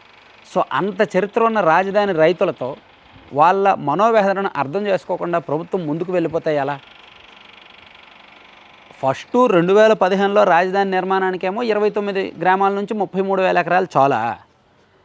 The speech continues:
అప్పుడు మాత్రం రాజధాని మున్సిపాలిటీ కాదా,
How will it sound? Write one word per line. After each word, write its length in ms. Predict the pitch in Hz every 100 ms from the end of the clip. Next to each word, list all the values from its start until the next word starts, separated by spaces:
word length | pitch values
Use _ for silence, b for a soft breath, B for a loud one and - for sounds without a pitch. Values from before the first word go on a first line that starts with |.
| b
అప్పుడు 260 | 151 160 220
మాత్రం 400 | 220 202 233 254
రాజధాని 720 | 190 185 202 202 180 180 262 202
మున్సిపాలిటీ 560 | 180 - 202 190 170
కాదా, 360 | 147 131 131